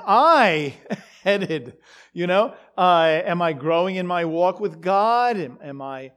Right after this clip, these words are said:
am I maturing in my walk with God? I, I, you know, at the end of two thousand sixteen as opposed to the end of two thousand fifteen, or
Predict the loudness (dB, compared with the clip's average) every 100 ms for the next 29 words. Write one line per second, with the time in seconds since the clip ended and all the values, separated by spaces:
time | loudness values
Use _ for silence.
0 | _ _ _ -10 -8 -8 -10 -8 -4 -2
1 | -2 -4 -2 -2 0 2 0 -2 -10 -6
2 | -4 -2 -2 -4 -6 -8 -10 -10 -14 -14
3 | -8 -6 -6 -6 -6 -4 -6 -8 -12 -6
4 | -4 -4 -10 -14 -16 -14 -14 -12 -10 -12
5 | -10 -10 -10 -10 -10 -10 -14 -10 -4 -4
6 | -6 -12 -18 -14 -12 -12 -12 -14